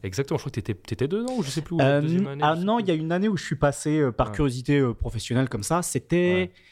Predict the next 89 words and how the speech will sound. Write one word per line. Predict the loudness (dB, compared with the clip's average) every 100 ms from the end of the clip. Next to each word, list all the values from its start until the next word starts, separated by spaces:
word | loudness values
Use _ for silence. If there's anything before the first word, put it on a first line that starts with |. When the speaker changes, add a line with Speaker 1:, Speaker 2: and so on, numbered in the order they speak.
| _
Speaker 2:
je | -4
crois | -4
que | -2
c'était | 2
avant | 2 2 0 0
le | 0
covid. | 0 0 0 -4
C'était | -6 -2
en | 0
deux | 2
mille | 0
dix-neuf, | -2 -6 -8
si | -8 -6
je |
dis | -2
pas |
de | -2
Speaker 1:
Deux |
mille | -2
dix-neuf, | -4 -2
Speaker 2:
bêtises, | -4 -4
ouais. |
Speaker 1:
ok, | -8 _ -8
parfait. | -8 -6 -6
Et | -2
bah, | -2
du | -2
coup, | 0
moi, | 0
deux | 0
mille | -2
dix-sept, | -2 -4
j'étais | -4 -4 -2
là-bas, | 0 0 0 -2
premier | -4 -4 -2
battle, | -2 -2 -2
première | -2
fois | -2
que | -2
je |
rencontre | -2 -4
d'autres | -6 -4
mecs | -6
qui | -4
font |
des | -6 -4
prods, | -2 -2
et | -2
cetera. | -6 -4 -2
Dans | 0
la | 0
même, | -2
tu | -2
sais, | -2
la | -2
fameuse | 0 -2 -2
un | 0 2
an | 0
où |
je | -2
me | -6
suis | -6
dit, | -4
on | -2
va | -2
essayer | -4 -4
de |
voir | 0
Speaker 2:
Mhm. | 0 0 -2 -4
Speaker 1:
ce |
que | -6
ça | -2 0
donne. | 0 -2 -10 -14 -14 -14 -18 -20 -20 _ _ -14 -6
Et | -4
du | -4
coup, | -2 0
bah, | 0 0
je | -4
commence | -6 -4 -2
à |
bosser | -4 -4
avec | -6
des | -4
mecs, | -2 -2 -4 -8
et | -4 -4 -2
il | -4
y |
avait | -2 -2
un, | -2 -4